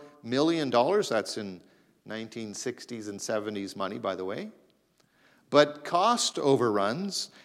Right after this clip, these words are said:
and problems with the construction of the retractable roof and labor strikes meant that the structure's eventual cost became one point six one billion dollars, more than ten times the cost.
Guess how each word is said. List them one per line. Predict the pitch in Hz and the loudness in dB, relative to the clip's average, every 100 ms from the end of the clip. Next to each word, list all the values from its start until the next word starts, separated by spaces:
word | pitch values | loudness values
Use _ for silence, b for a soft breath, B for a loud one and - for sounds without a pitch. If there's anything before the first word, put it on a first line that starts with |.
| B | B
and | 131 127 | -4 0
problems | 156 175 233 233 185 | 6 8 8 6 4
with | 175 | 2
the | 160 | 2
construction | 143 147 117 - 131 131 - 143 | -2 0 0 0 -2 -2 -6 -4
of | 110 | -2
the | |
retractable | 107 107 - 139 139 120 107 | -4 -2 -4 -6 -8 -2 0
roof | 107 117 160 | 2 0 0
and | 135 | 0
labor | 123 143 226 220 135 | 4 4 4 2 0
strikes | - - 95 131 - - - B B B | -2 2 2 2 -6 -8 -8 B B B
meant | 135 156 180 - | 2 4 2 2
that | 151 143 | 4 6
the | 143 | 4
structure's | 131 - 196 214 - 208 139 | 0 2 2 0 -2 -2 -2
eventual | 117 165 208 - 214 | -2 -2 -2 -2 -4
cost | 214 143 123 139 - b b b | -2 -6 -6 -8 -12 b b b
became | 151 151 156 131 | -8 -4 -2 -2
one | 117 151 220 233 | 2 2 2 0
point | 180 170 175 | -2 -2 -2
six | - 156 - - - | -2 -2 -2 -8 -4
one | 113 120 131 | 0 2 0
billion | 98 85 156 208 123 98 92 | -4 4 4 6 2 -4 -2
dollars, | 98 90 90 87 - - - _ _ _ _ _ _ _ _ _ | 0 2 0 -6 -6 -6 -8 _ _ _ _ _ _ _ _ _
more | 123 151 175 | 0 4 6
than | 156 143 | 4 0
ten | - 220 220 | -2 -2 0
times | 180 165 156 139 | -2 -2 -4 -8
the | - | -6
cost. | 127 160 147 92 80 - - | 0 2 2 0 -6 -10 -12